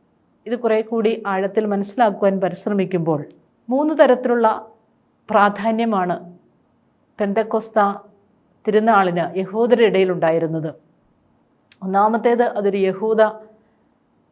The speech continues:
തിരുനാളായിരുന്നു. ആ തിരുനാളിൽ സംഭവിച്ചിരുന്നത്, ഈ തിരുനാളിന് കൊയ്ത്തിൻ്റെ തിരുനാളായിരുന്നു, അല്ലെങ്കിൽ ആദ്യ ഫലങ്ങളുടെ തിരുനാളായിരുന്നു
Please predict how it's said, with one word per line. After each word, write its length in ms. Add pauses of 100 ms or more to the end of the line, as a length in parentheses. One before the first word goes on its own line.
(320)
തിരുനാളായിരുന്നു. 720 (540)
ആ 60 (120)
തിരുനാളിൽ 460 (120)
സംഭവിച്ചിരുന്നത്, 760 (1300)
ഈ 180
തിരുനാളിന് 640 (760)
കൊയ്ത്തിൻ്റെ 480
തിരുനാളായിരുന്നു, 760 (120)
അല്ലെങ്കിൽ 300 (120)
ആദ്യ 280
ഫലങ്ങളുടെ 460
തിരുനാളായിരുന്നു 800